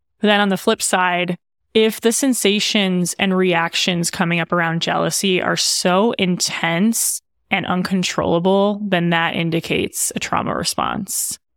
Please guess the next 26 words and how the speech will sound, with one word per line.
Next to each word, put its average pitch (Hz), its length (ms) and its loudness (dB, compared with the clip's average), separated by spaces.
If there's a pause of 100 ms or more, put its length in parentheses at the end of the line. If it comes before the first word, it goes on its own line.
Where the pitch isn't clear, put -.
(360)
And 170 540 0
that 175 240 0
does 175 260 -2
require 165 600 0
a - 100 0
deeper 170 340 -4
process - 800 -2
of 170 320 0 (280)
processing 185 460 -2
trauma 208 680 2
and 175 240 0
rewiring 185 800 2
the 175 80 -2
nervous 175 400 -2
system 165 320 -4
around 165 280 0
these 165 140 -4
sensations 165 800 -2
and 175 100 0
expanding 208 560 0
one's 190 500 0
window 190 300 0
of 175 60 -2
tolerance 185 720 -2 (480)
of 190 120 0
safety 185 680 -2